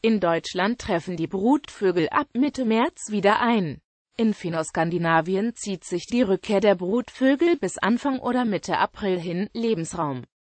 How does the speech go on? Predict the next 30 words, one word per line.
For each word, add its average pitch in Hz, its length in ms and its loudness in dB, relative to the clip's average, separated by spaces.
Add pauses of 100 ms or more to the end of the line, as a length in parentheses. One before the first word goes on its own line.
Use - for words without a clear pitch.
(140)
Die 226 120 2
Rohrweihe 196 480 2
ist - 260 -10
in - 100 -6
ihrer 185 300 0
Lebensweise 226 680 0
enger 175 360 -2
an 175 120 -4
Schilf- 220 360 -2
und 262 260 -2
Röhrichtbestände 190 920 0
gebunden 170 540 -2
als - 280 -4
andere 254 440 0
Weihen. 165 380 -2 (400)
In 226 160 8
den 214 140 6
letzten 269 420 0
Jahrzehnten 240 720 0
kommt 262 260 -4
es - 180 -6
jedoch 180 360 -2
auch 262 300 0
zunehmend 262 520 2
zu 175 140 -4
Bruten 170 400 -6
in 196 180 -2
Getreide- 190 640 0
und 233 320 0
Rapsfeldern. 151 840 -4